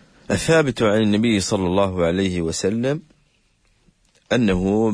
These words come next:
بعد أن، آه، سجد سجدتين سهو ثم سلم، كما جاء في حديث عبد الله بن محيى رضي الله عنه،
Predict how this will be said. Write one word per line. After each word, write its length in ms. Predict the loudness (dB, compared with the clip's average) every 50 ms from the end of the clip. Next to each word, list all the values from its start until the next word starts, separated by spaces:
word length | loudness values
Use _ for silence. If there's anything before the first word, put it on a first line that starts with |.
| 0
بعد 280 | 0 0 0 0 0 -2
أن، 560 | -2 -4 -2 -2 -2 -2 -2 -2 -4 -6 -6 -10 _ _ _ _ _ _ _ _ _ _ -4
آه، 540 | -2 0 0 0 0 -2 -2 -4 -4 -4 -6
سجد 460 | -6 -4 -2 -2 0 0 0 -2 -2
سجدتين 760 | -2 -4 -4 -6 -4 -4 -4 -4 -4 -4 -2 -2 -2 -2 -4
سهو 300 | -4 -4 -2 -2 -2 -2
ثم 380 | -4 -4 -4 -2 -2 -2 -4 -4
سلم، 360 | -2 -2 -4 -4 -4 -6 -8
كما 300 | -6 -4 -2 -2 -2 -2
جاء 200 | -2 -2 -2 -4
في 380 | -4 -6 -6 -4 -2 -4 -4
حديث 360 | -4 -6 -8 -6 -8 -8 -6 -8
عبد 240 | -8 -8 -6 -6
الله 260 | -4 -4 -2 -4 -4 -4
بن 200 | -6 -6 -8 -8
محيى 240 | -8 -6 -4 -2
رضي 260 | -2 -2 -4 -4 -6 -6
الله 420 | -6 -6 -6 -4 -4 -4 -4 -4
عنه، 200 | -2 -2 -4